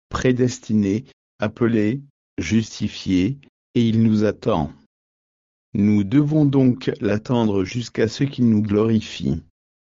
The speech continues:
Frères et sœurs, saisissez, saisissez,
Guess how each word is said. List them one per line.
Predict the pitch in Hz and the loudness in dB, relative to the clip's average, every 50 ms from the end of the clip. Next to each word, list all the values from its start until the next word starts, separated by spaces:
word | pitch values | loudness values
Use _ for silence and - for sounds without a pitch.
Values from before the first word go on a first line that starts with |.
| _ _ _ _ _ _ _ _ | _ _ _ _ _ _ _ _
Frères | _ - - - - - 117 123 127 135 131 | _ -20 -20 -14 -6 -2 0 0 2 2 2
et | 135 127 120 | 0 0 0
sœurs, | - - 98 85 87 90 92 104 131 - - - _ _ _ _ _ _ | 0 0 2 4 4 4 4 2 0 -2 -10 -20 _ _ _ _ _ _
saisissez, | - - - 123 123 120 113 120 123 - - - 98 92 90 90 - - - _ _ _ _ _ | -10 -2 0 2 2 2 0 -4 -8 -6 -4 0 0 2 2 0 -2 -6 -10 _ _ _ _ _
saisissez, | - - - - 123 123 120 113 123 123 - - - 95 90 90 - - | -16 -6 0 2 2 2 2 -2 -6 -8 -6 -2 0 0 2 0 0 -4